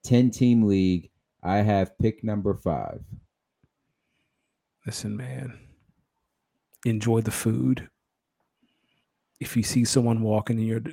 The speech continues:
Speaker 2: if three or more people walking in your direction with Tim's, across the street.
Speaker 1: Say that again?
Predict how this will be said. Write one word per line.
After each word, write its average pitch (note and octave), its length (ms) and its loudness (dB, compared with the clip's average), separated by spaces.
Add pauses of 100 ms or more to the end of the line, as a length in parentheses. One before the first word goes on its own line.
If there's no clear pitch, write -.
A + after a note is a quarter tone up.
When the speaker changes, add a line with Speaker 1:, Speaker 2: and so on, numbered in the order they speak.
(100)
Speaker 2:
if B2 180 -2
three D#3 420 10
or D3 80 12
more C#3 300 8
people C3 300 6
walking B2 320 4
in B2 60 0
your B2 120 2
direction A#2+ 480 -2
with A#2 140 -2
Tim's, B2 440 -4
across - 360 -10
the - 80 -20
street. - 300 -14 (2500)
Speaker 1:
Say B2+ 220 -4
that C4 100 0
again? F4+ 360 -6